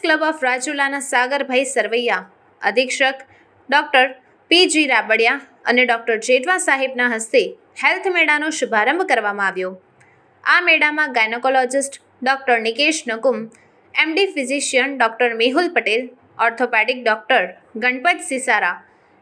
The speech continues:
પીડિયાટ્રિશિયન ડોક્ટર દિનેશ કલસરિયા અને ડેન્ટિસ્ટ ડોક્ટર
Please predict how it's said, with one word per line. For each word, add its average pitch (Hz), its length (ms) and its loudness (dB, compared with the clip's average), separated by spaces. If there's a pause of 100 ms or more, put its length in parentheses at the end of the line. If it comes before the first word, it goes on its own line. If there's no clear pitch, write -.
(120)
પીડિયાટ્રિશિયન 330 680 2 (220)
ડોક્ટર 247 320 2 (140)
દિનેશ 294 340 2
કલસરિયા 214 600 0 (260)
અને 226 160 2
ડેન્ટિસ્ટ 220 540 0
ડોક્ટર 226 420 0